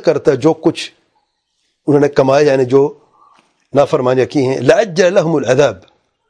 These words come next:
لعجل لہم العذاب، تو جلد ہی عذاب میں پکڑ لیتا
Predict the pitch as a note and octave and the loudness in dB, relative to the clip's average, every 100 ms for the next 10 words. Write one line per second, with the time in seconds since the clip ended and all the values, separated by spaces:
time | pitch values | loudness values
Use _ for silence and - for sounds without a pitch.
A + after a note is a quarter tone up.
0 | _ B2+ C3+ E3 A#2+ D3+ E3 A3 - - | _ -2 0 0 0 0 0 -4 -8 -2
1 | D3 C#3+ D3 B2+ B2+ E3 F#3+ - - _ | 0 0 2 2 2 0 0 -6 -20 _
2 | - D3 A2+ F#3+ A3 D3 F#3+ C#3 C#3 C#3+ | -4 -4 -2 0 0 0 -2 -2 0 0
3 | C#3 C3 A#2+ A2 F#2 F2+ | -2 -6 -6 -6 -8 -12